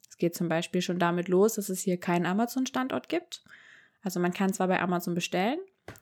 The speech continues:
aber das kommt dann halt von, vom Ausland und kostet dann sehr viel Import und Steuern und Gebühren und so. Und ja, dann sind die Isländer teilweise auch einfach nicht gewillt, die Preise hier zu zahlen, die aufgerufen werden.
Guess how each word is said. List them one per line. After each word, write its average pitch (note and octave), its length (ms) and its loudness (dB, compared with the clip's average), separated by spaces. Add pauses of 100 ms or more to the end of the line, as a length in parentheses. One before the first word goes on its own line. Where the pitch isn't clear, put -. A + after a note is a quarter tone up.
(100)
aber F3+ 160 -2
das F#3 160 -2
kommt G3 240 4
dann F#3 140 -2
halt F3 260 -6 (240)
von, F#3+ 400 -4 (380)
vom G3 200 0
Ausland A#3+ 720 2
und F#3 680 0 (440)
kostet G#3 380 -4
dann F#3+ 180 0
sehr A3+ 220 4
viel A3+ 440 4 (140)
Import D4 420 6
und G3+ 120 4
Steuern C#4 380 4
und G3 140 4
Gebühren D#4 500 2
und D#4 140 0
so. B3+ 340 2 (200)
Und G#3+ 720 2 (560)
ja, F3+ 200 2 (680)
dann G#3 300 6
sind A3+ 240 4
die - 100 0
Isländer G3+ 340 0
teilweise F#3 480 -2
auch F3+ 60 -2
einfach F3+ 280 0
nicht F#3+ 200 -4
gewillt, F3+ 460 2 (180)
die G3+ 80 2
Preise G3+ 360 4
hier G3+ 200 6
zu E3+ 160 -2
zahlen, F3 580 -2
die G#3 160 -2
aufgerufen F3+ 600 -4
werden. F3+ 380 0